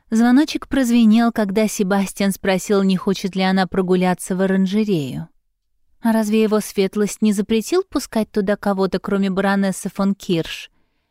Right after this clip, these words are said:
непринужденно уточнила Алиса, давая понять, что знает о влюбленности мужа в другую и не собирается что-либо менять. «Баронессы давно нет в замке, а оранжерея — настоящий оазис»,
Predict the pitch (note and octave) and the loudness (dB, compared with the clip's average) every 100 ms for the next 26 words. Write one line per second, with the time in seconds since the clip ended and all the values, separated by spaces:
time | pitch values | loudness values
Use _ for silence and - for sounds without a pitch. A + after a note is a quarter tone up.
0 | _ G#3 G3+ G3+ G3 F#3+ F3+ F#3+ F#3 F#3 | _ -4 -2 0 0 0 0 2 2 0
1 | F3+ - G3 F#3 F#3 E3+ F3 A#3+ - A#3 | -2 -2 -2 0 -2 -2 -2 -2 -4 -8
2 | - - _ G#3+ A3+ A#3+ A3+ G#3 G#3 G#3+ | -8 -20 _ -2 0 0 0 0 2 0
3 | - - C4+ C4 C4 F#3+ E3+ E3 E3+ E3+ | -4 -6 0 4 4 2 0 -2 -2 -2
4 | E3 E3+ E3 E3 - F3 E3 F3 E3+ E3+ | 0 -2 -2 -4 -4 -4 -2 -2 -2 -4
5 | E3 F3 E3 F#3 C#4+ D#4+ - - _ _ | -2 -4 -2 -2 0 -2 -6 -20 _ _
6 | - C#4+ C4 - F#3 F3+ E3 F#3 A#3 - | 0 4 4 2 0 2 2 0 -2 -6
7 | - G#3+ F3 E3+ F#3+ G#3 E3 C#3 - - | -4 -2 0 2 2 2 2 -4 -8 -16
8 | - _ _ _ _ _ _ - A#3 B3 | -18 _ _ _ _ _ _ -2 0 2
9 | G#3+ F#3 F3 - F#3 F3 E3+ E3+ F3 F3 | 4 2 0 -2 0 0 0 -2 -2 -2
10 | E3 D#3+ C#3+ C#3+ - - - - - - | -2 -2 -4 -8 -12 -16 -16 -20 -20 -8
11 | - G3+ F#3+ F3+ F3+ F3 C4 G3 C#3 - | -2 2 2 4 2 2 2 0 -4 -12
12 | _ _ F#3+ F3+ - E3+ F3 F3 - B3 | _ _ -2 0 0 2 2 0 -4 -4
13 | B3+ B3 C#4+ G#3+ D3 - - | -2 0 2 0 -2 -12 -14